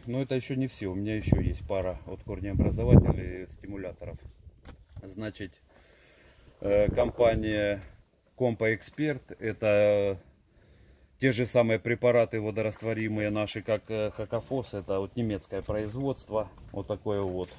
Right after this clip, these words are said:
Тоже с ауксинчиком. Вытяжка из водорослей.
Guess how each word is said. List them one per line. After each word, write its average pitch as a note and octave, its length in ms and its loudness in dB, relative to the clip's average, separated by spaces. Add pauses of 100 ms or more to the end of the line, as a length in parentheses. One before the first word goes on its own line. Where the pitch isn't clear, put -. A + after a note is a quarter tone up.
(440)
Тоже G2+ 320 0
с - 160 -14
ауксинчиком. F#2+ 920 -4 (880)
Вытяжка G2+ 480 -4
из F#2+ 120 -2
водорослей. A2 680 -2